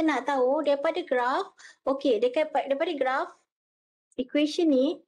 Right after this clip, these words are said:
dekat mana yang dia sama dengan kosong? So, kita tengok nilai Y. Y yang sama dengan kosong, dekat mana? Adakah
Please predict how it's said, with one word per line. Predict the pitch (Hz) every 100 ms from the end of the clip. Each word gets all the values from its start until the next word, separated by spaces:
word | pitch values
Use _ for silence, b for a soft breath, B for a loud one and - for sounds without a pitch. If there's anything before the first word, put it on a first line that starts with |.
| _ _ _
dekat | 262 277 269
mana | 330 392 427 359
yang | 277
dia | 269
sama | 277 294 285
dengan | 277 269 262
kosong? | 262 262 226 247
So, | 294
kita | 311 302
tengok | 311 294
nilai | 269 285 277
Y. | 247 226
Y | 240 294 311 302
yang | 302
sama | 311 311 320
dengan | 294 294
kosong, | 294 294 269
dekat | 262 262
mana? | 262 311 302 240
Adakah | 254 277 277 349